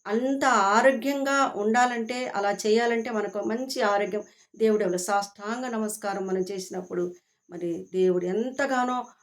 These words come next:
మన స్తుతిని, మన ఆరాధనని దేవుడు అంగీకరిస్తాడనమాట. దేవుని నామానికి మహిమ కలుగును గాక. ఇలాగ మనము కూడా సాష్టాంగ నమస్కారము చేసి దేవుణ్ణి మహిమపరచాలని దేవుని పేరట మనవి చేస్తున్నాను. ఈ,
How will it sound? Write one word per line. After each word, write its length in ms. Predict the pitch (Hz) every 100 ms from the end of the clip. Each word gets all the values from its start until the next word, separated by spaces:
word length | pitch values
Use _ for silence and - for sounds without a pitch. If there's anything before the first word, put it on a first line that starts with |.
| _
మన 260 | 196 196 190
స్తుతిని, 500 | 185 226 220 226 233
మన 200 | 208 185
ఆరాధనని 680 | 180 202 214 202 208 208 202 _ _ -
దేవుడు 240 | 190 180 -
అంగీకరిస్తాడనమాట. 1040 | 190 214 226 220 190 - 185 170 170 165 160
దేవుని 340 | 175 214 196
నామానికి 380 | 190 180 180 180
మహిమ 280 | 190 196 196
కలుగును 420 | 190 185 190 185
గాక. 200 | 175 - - - _ _ 190
ఇలాగ 300 | 196 196 196
మనము 340 | 202 233 247
కూడా 380 | 240 240 254 294 - _ _
సాష్టాంగ 400 | 190 185 196 196
నమస్కారము 680 | 190 190 190 - 196 190 190
చేసి 320 | 185 214 214
దేవుణ్ణి 480 | 214 190 180 175 175 - - -
మహిమపరచాలని 840 | 202 220 233 233 226 233 226 247 240
దేవుని 400 | 208 190 185 180
పేరట 300 | 180 180 180 180 _ _ 202
మనవి 220 | 202 208
చేస్తున్నాను. 680 | 202 190 - 190 190 185 180
ఈ, 360 | 185 185 180